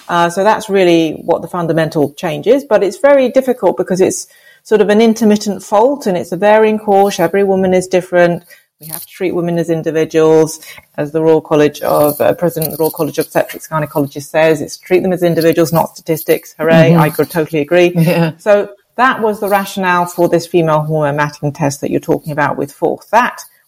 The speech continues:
Speaker 1: was, uh, well, that was my rationale. It's like, uh, we, there has to be something better for women
Speaker 2: Mm-hmm.
Speaker 1: at this stage of their life. And so that's what we worked really hard to develop this.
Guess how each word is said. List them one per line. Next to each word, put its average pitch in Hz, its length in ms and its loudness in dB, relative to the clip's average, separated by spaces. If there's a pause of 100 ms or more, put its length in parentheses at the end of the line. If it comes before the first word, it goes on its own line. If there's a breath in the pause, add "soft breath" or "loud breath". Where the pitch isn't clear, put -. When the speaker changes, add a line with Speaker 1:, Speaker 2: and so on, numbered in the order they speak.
Speaker 1:
was, 165 320 0 (420 soft breath)
uh, - 120 -20 (100)
well, 156 340 -2
that 185 140 2
was 165 140 -2
my 190 200 -2
rationale. 143 580 -4 (160)
It's - 140 -18
like, 151 260 -2
uh, - 240 -6
we, 170 240 -2 (120)
there 185 240 0
has 247 260 -2
to 175 80 -8
be 180 80 4
something 165 300 -4
better 156 280 -4
for 147 200 -6
women 143 340 -2 (240 soft breath)
Speaker 2:
Mm-hmm. 170 240 4
Speaker 1:
at 156 80 0
this 151 140 -2
stage 147 280 -2
of 139 120 -2
their 139 160 0
life. 143 320 0
And 156 100 -8
so 156 140 -4
that's - 340 -2
what 156 320 -2
we 156 80 -2
worked 156 380 0
really 165 240 2
hard 160 400 0
to - 100 -10
develop 202 420 0
this. 254 280 2